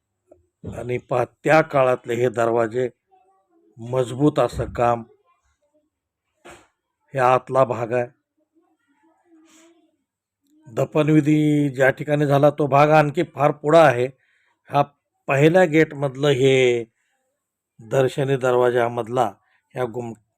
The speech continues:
गुमटाचा भाग आहे, तुम्ही पाहू शकता. अतिशय शांत परिसर आहे. या ठिकाणी आल्यानंतर शांतता काय असते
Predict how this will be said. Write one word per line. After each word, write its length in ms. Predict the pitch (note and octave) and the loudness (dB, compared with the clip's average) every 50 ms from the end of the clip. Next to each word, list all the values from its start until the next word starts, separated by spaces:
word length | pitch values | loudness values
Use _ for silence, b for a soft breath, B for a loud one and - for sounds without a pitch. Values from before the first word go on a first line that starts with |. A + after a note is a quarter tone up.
| _ _ | _ _
गुमटाचा 640 | A2+ A2 A2 B2+ B2 B2 A2+ - A#2+ A2+ - A#2+ A2+ | -20 -12 -10 -10 -10 -10 -8 -10 -10 -8 -8 -8 -10
भाग 280 | G2 - A#2 A#2 A2+ | -10 -6 -6 -4 -2
आहे, 160 | A#2+ B2 B2+ B2+ - _ _ _ _ _ _ _ _ _ _ _ _ - | -2 -4 -4 -6 -10 _ _ _ _ _ _ _ _ _ _ _ _ -18
तुम्ही 200 | B2 A#2 A#2+ A2+ | -12 -12 -12 -12
पाहू 340 | - - - A#2 C3 C3+ | -12 -14 -8 -6 -6 -6
शकता. 440 | A#2+ - C3+ A2 - _ - B2+ B2+ - _ _ _ _ _ _ _ _ _ _ _ _ _ _ _ _ _ _ _ _ _ _ _ _ _ _ _ _ _ _ _ _ _ _ _ _ _ _ | -4 -6 -8 -8 -8 _ -12 -12 -12 -12 _ _ _ _ _ _ _ _ _ _ _ _ _ _ _ _ _ _ _ _ _ _ _ _ _ _ _ _ _ _ _ _ _ _ _ _ _ _
अतिशय 520 | - B2+ C#3 - _ E3+ D#3 - - F3+ E3 | -12 -10 -10 -10 _ -10 -8 -2 0 0 0
शांत 720 | - - - D#3+ C#3 D3+ E3 F3+ F#3+ G3+ G#3 G#3 G#3 - G#3 | -2 -2 0 2 4 6 8 8 8 6 4 2 0 -2 -4
परिसर 480 | E3 D#3+ D3+ C3+ C3+ - - C3 G#2 | -2 -2 -4 -4 -4 -4 -6 -10 -12
आहे. 100 | G2+ F#2+ - _ _ _ _ _ _ _ _ - C3 | -12 -14 -14 _ _ _ _ _ _ _ _ -4 0
या 120 | C3 C3+ | 0 0
ठिकाणी 380 | C3+ - D3+ C#3 D3 C#3 C3 C3+ | 0 0 -6 -6 -6 -4 -2 0
आल्यानंतर 600 | B2+ B2+ B2+ C3+ C#3 C#3 C#3+ C#3+ C#3 - C#3 B2+ | 0 0 0 0 0 0 0 0 -2 -4 -8 -8
शांतता 540 | - - B2+ A#2+ B2 A2+ A#2+ A#2+ - - A#2 | -6 -4 -2 -2 -2 -4 -8 -10 -8 -8 -10
काय 300 | - - B2 B2 C#3 C#3+ | -10 -6 -2 2 4 4
असते 420 | C#3+ C3+ - _ _ B2+ G#2 G2 | 4 2 0 _ _ -12 -12 -12